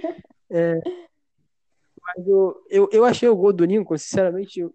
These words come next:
muito feio, né? Muito feio. Parecia, sei lá, foi muito feio, porque o goleiro es-, a jogada foi muito linda. O Diego lançando, foi muito bonito a jogada toda. Só que o goleiro espalmou pro meio da área. E o Lincoln podia cabecear de qualquer jeito, ele cabeceou pra baixo, a bola quicando, foi bem feio mesmo.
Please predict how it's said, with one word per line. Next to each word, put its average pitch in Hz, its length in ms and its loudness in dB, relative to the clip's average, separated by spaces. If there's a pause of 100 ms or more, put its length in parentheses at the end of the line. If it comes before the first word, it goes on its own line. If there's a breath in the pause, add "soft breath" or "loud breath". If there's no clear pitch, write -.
muito 190 260 -10
feio, 143 260 -2
né? 147 260 -6
Muito 196 300 -4
feio. 147 200 0
Parecia, 180 440 -2 (440)
sei - 160 -2
lá, 170 200 4
foi - 200 -2
muito 214 200 -2
feio, 165 200 0
porque 170 280 -4
o 180 80 0
goleiro 180 280 0
es-, - 140 -10 (180)
a 196 100 0
jogada 214 340 2
foi 285 100 -4
muito 311 160 2
linda. 196 300 2 (580)
O 165 120 -4
Diego 170 360 2
lançando, 185 540 2
foi 190 140 -4
muito 208 200 -4
bonito 208 380 -2
a 190 40 0
jogada 180 380 -2
toda. 226 320 -2 (600)
Só 233 180 -4
que 240 80 -4
o 240 80 2
goleiro 220 220 4
espalmou 214 220 0
pro 220 100 0
meio 226 120 2
da 196 160 4
área. 175 380 2
E 185 100 -4
o 185 60 0
Lincoln 185 580 -4
podia 170 160 -4
cabecear 185 320 -4
de 180 60 -16
qualquer 190 240 -10
jeito, 185 180 -8
ele 196 80 -6
cabeceou 180 360 -2
pra 175 160 2
baixo, 160 300 0
a 160 40 -2
bola 185 160 0
quicando, 180 480 -8
foi 190 120 -4
bem 240 140 -2
feio 226 320 -6
mesmo. 170 320 -4